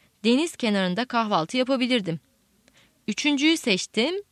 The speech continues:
ve böylece sabah sporumu da yapmış oldum. Yarım saatlik bir yürüyüşten sonra Yalıkavak'a vardım. Oradaki taş fırından ekmek alacaktım.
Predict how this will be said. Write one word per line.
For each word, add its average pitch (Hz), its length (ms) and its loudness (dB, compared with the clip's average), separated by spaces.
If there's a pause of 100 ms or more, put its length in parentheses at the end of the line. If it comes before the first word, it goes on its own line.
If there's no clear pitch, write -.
(340)
ve 233 140 4
böylece 240 420 2
sabah 254 340 -2
sporumu 226 500 -2
da 262 60 0
yapmış 196 400 0
oldum. 156 320 -6 (680)
Yarım 330 260 2
saatlik 214 520 0
bir 214 100 0
yürüyüşten 196 600 -2
sonra 190 520 -2 (480)
Yalıkavak'a 226 580 2
vardım. 156 400 -6 (880)
Oradaki 294 440 0
taş 339 280 -2
fırından 202 460 -2
ekmek 220 360 -4
alacaktım. 160 580 -6